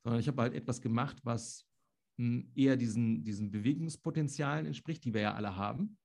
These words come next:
Ja, ganz spannend zum Beispiel bei einem Crossfitter, todesfitter Junge. Der hat immer Probleme mit der, äh, mit der großen Rückenfaszie. Ja?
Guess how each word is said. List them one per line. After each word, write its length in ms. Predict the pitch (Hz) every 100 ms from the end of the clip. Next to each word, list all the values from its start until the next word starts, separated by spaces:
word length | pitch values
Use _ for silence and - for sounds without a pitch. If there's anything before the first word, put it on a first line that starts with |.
| -
Ja, 120 | 107
ganz 220 | 120 135
spannend 240 | 131 143 127
zum 100 | 131
Beispiel 220 | 117 120
bei 260 | 113 127 123 -
einem 180 | 139
Crossfitter, 580 | 143 143 131 143 139 139 - _ _ _ - 101
todesfitter 640 | 151 175 202 196 185 185
Junge. 360 | 180 202 135 - - _ _ _ _ _ _ -
Der 120 | 120
hat 100 | 123 -
immer 260 | 196 214
Probleme 500 | 202 190 147 165 175
mit 220 | 160 151 151
der, 320 | 143 139 -
äh, 160 | 131 131
mit 180 | 135
der 100 | 139
großen 300 | 120 147 156
Rückenfaszie. 640 | 160 220 - 120 - - - _ _
Ja? 160 | - 147